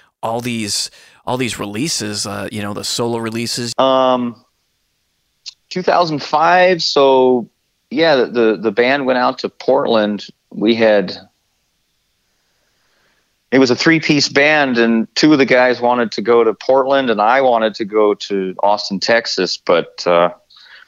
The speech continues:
Speaker 2: so, so the band went to Portland, and which was great because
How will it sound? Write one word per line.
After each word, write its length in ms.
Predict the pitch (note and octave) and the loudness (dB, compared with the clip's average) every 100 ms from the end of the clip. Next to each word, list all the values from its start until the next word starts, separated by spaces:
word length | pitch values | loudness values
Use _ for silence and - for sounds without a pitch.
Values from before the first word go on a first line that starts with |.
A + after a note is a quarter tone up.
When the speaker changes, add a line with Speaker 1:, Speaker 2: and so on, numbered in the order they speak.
| _ _ _ _ _ _ | _ _ _ _ _ _
Speaker 2:
so, 440 | - - F#2 F2 E2 | -10 0 2 2 0
so 160 | - | -2
the 80 | F#2 | 0
band 300 | E2+ A2+ A#2 | 0 0 0
went 160 | A2+ G2 | -2 -4
to 60 | |
Portland, 640 | - G#2+ F#2+ C2+ G#2+ G#2+ - _ _ _ _ _ - | -2 0 0 0 -2 -4 -14 _ _ _ _ _ -8
and 360 | F#2 F#2 F2+ F#2 | -2 0 0 0
which 160 | B2 | 0
was 120 | A#2+ | -2
great 380 | G2 B2+ B2+ A2 - _ | 0 2 2 0 -6 _
because 560 | G2 F#2 F#2+ F2 E2+ - | -4 0 2 2 0 -6